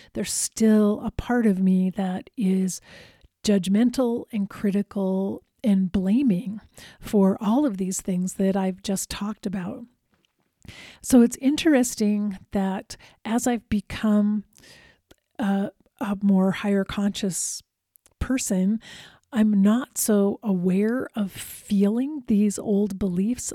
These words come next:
Of, I'm not aware of them being operative within me.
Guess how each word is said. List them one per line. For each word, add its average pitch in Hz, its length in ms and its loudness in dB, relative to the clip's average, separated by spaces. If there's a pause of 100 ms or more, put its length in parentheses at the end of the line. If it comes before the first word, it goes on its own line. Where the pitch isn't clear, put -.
Of, 202 180 -4
I'm 208 120 0
not 208 160 2
aware 196 460 0
of 220 320 -6
them 233 340 -6
being 196 320 0
operative 190 600 -2
within 196 360 0
me. 240 240 -4